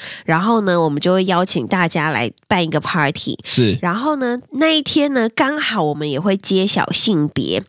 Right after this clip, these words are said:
Speaker 1: 那在揭晓性别之前呢，我跟阿如两个人呢，都是不会知道是什么性别的。
Speaker 2: 对，我们跟所有人一样，
Speaker 1: 对。
Speaker 2: 也不会炸赌，
Speaker 1: 真的。
Speaker 2: 虽然我要开赌局，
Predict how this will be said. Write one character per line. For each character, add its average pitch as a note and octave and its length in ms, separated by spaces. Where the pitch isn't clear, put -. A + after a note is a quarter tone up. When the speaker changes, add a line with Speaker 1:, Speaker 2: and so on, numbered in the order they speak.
Speaker 1:
那 F4 120
在 E4 140
揭 D4 160
晓 D#4+ 160
性 A#3 300
别 E3+ 180
之 G#3+ 220
前 D#3+ 400
呢， D#3 260
我 F3 160
跟 A#3 220
阿 G3 100
如 D#3 200
两 D3+ 200
个 D3+ 120
人 C#3 240
呢， D3 100
都 F#3+ 180
是 G#3 160
不 E3+ 240
会 G3+ 220
知 F3+ 220
道 E3+ 340
是 - 180
什 G3 160
么 D3 140
性 D#3 300
别 - 240
的。 - 120
Speaker 2:
对， C3+ 180
我 A2+ 140
们 A#2+ 120
跟 D3 220
所 A#2+ 240
有 B2 100
人 E2 220
一 D2 80
样， E2+ 240
Speaker 1:
对。 F#3+ 180
Speaker 2:
也 A2 120
不 G2 100
会 C3 120
炸 F2 240
赌， - 120
Speaker 1:
真 - 100
的。 - 60
Speaker 2:
虽 - 180
然 F#3 100
我 C#3 80
要 C#3 140
开 C3 160
赌 A#2+ 240
局， D2+ 260